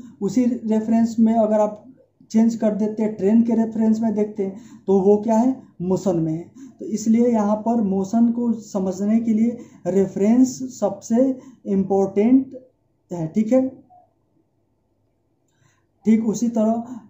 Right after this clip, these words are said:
aeroplane है, क्या है, अगर आप बैठे हुए हैं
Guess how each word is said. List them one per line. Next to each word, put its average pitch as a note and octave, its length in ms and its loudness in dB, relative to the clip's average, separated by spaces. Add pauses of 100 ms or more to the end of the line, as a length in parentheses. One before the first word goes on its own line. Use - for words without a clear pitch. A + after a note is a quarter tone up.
(100)
aeroplane G#3+ 560 2
है, G#3+ 360 -6 (160)
क्या G3+ 120 2
है, A3+ 220 0
अगर G3 280 -2
आप G#3 500 -4
बैठे F#3 320 -2
हुए G#3+ 200 4
हैं A3+ 320 -2